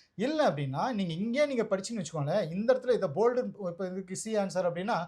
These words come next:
இதை போல்டு பண்ணிட்டோம் அப்படின்னா, இந்த கேள்வி பார்த்த உடனே அதுக்கு ஆன்சர் அங்கே போய் நிக்கும். உங்க கண் அங்க போய் நிக்கும். So, உங்க மைண்ட்ல நிக்கிறதுக்காக, ஒரு பிராக்டிஸ்க்காக வேணுமே அப்படிங்கிறதுக்காக தான் இந்த மெத்தடை நம்ம ஃபாலோ பண்ணிட்டு இருக்கோம். சரிங்களா? இது மேத்ஸுக்கு. எல்லா சப்ஜெக்ட் காட்டிடுறேன். இது வந்து ஜியாகிரபிக்கு.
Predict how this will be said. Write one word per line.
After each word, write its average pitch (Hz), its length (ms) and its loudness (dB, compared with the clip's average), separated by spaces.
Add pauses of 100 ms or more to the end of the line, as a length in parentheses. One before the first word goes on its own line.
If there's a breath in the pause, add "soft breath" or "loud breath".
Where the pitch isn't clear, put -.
(220 loud breath)
இதை 196 180 2
போல்டு 247 300 10
பண்ணிட்டோம் 208 280 0
அப்படின்னா, 202 140 4
இந்த 233 140 4
கேள்வி 226 260 4
பார்த்த 202 260 2
உடனே 208 200 4
அதுக்கு 175 260 2
ஆன்சர் 170 280 0
அங்கே 156 200 -6
போய் 151 180 -2
நிக்கும். 147 200 -2
உங்க 151 180 -4
கண் 160 160 -2
அங்க 143 180 -4
போய் 143 120 0
நிக்கும். 131 240 -10 (220 soft breath)
So, 277 200 0
உங்க 208 80 0
மைண்ட்ல 240 300 0
நிக்கிறதுக்காக, 247 680 0
ஒரு 220 180 2
பிராக்டிஸ்க்காக 233 640 2
வேணுமே 240 420 0
அப்படிங்கிறதுக்காக 170 460 0
தான் 277 260 -2
இந்த 180 200 -4
மெத்தடை 139 300 -6
நம்ம 160 240 -4 (300 loud breath)
ஃபாலோ 160 280 0
பண்ணிட்டு 127 280 -10
இருக்கோம். - 180 -20
சரிங்களா? 196 360 0 (280 loud breath)
இது 214 240 -2
மேத்ஸுக்கு. 143 520 -2 (340)
எல்லா 220 340 -2
சப்ஜெக்ட் 170 320 -6
காட்டிடுறேன். 120 520 -8
இது 180 180 -4
வந்து 190 200 -2 (480 soft breath)
ஜியாகிரபிக்கு. 170 580 0